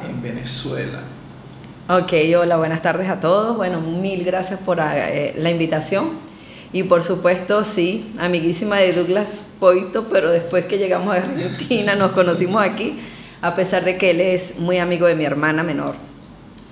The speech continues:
Speaker 2: Y nos movimos bastante en los mismos ambientes, pero no sé por qué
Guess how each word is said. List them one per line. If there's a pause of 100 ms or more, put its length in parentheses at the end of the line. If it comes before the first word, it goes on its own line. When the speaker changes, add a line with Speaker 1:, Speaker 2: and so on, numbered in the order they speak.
(160)
Speaker 2:
Y
nos
movimos
bastante
en
los
mismos
ambientes,
pero (220)
no
sé
por
qué